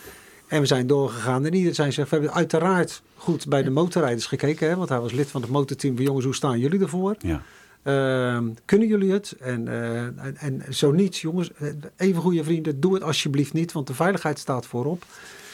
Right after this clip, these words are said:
Speaker 1: Maar iedereen die had ook wel zoiets, ja, maar nu gaan we ook gewoon voor Alex. En dat proefde
Speaker 2: Ja,
Speaker 1: je die hele
Speaker 2: ja, ja.
Speaker 1: run door, we gingen voor Alex.
Speaker 2: Ja.
Speaker 1: En ja, hoe wrang het ook is, dan heeft het ook wel weer wat moois.
Speaker 2: Kunnen jullie het, eh, want ik kan me zo voorstellen dat jullie dan,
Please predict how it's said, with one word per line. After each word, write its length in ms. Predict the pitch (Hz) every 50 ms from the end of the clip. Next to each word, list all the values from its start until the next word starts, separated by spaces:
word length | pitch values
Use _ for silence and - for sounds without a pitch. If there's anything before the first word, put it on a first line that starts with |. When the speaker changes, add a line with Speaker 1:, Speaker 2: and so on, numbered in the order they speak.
| - - -
Speaker 1:
Maar 160 | - 131 135
iedereen 340 | - 196 190 175 175 170 165
die 100 | 147 151
had 100 | 147 160
ook 120 | 175 170
wel 120 | 170 165 151
zoiets, 300 | 131 143 156 156 151 -
ja, 120 | 151 135
maar 140 | 127 135 139
nu 140 | 156 160 143
gaan 220 | - 160 156 151
we 60 | 147
ook 140 | 147 135 -
gewoon 220 | - 139 139 135 123
voor 100 | 139 131
Alex. 400 | 123 117 113 113 117 117 - -
En 60 | 143
dat 140 | 143 139 143
proefde 280 | - 202 208 170 180
Speaker 2:
Ja, 60 | 180
Speaker 1:
je 80 | 175 170
die 140 | 170 165 139
hele 180 | 139 165 185 175 170
Speaker 2:
ja, 60 | 165
ja. 60 | 156
Speaker 1:
run 180 | 165 165 160 160
door, 360 | 156 147 147 147 143 143 135 123
we 100 | 135 127
gingen 240 | 127 143 139 131 120
voor 100 | 147 127
Alex. 460 | 127 131 120 117 117 113 - 85 80
Speaker 2:
Ja. 100 | 78 71 - -
Speaker 1:
En 260 | - 127 127 127 123 - - - - - - _ _
ja, 280 | - 147 147 143 139 - _ _ _ _ _ _ _ _
hoe 180 | _ 143 156 156
wrang 300 | 160 156 165 196 214 190
het 120 | 165 160
ook 120 | 165 139 -
is, 220 | 165 151 143 147
dan 120 | - 151
heeft 160 | 135 139 135 -
het 100 | 123 127
ook 80 | 120
wel 100 | 123 131
weer 120 | 131 143 135
wat 120 | 135 127
moois. 380 | 135 104 98 110 113 - - - - - - - - _ _ _ _ _ _ _ _ _ _ _ _ _
Speaker 2:
Kunnen 200 | - 135 139 143
jullie 160 | 143 143 139 -
het, 180 | 143 - -
eh, 60 | - - - - - - - - -
want 200 | 107 107 - -
ik 80 | 113
kan 140 | - 127 113
me 80 | 113 101
zo 100 | 110 107
voorstellen 480 | - - - 135 - - 110 98 95
dat 160 | 95 98 90
jullie 240 | - 120 120 110 104
dan, 320 | 90 90 87 90 98 -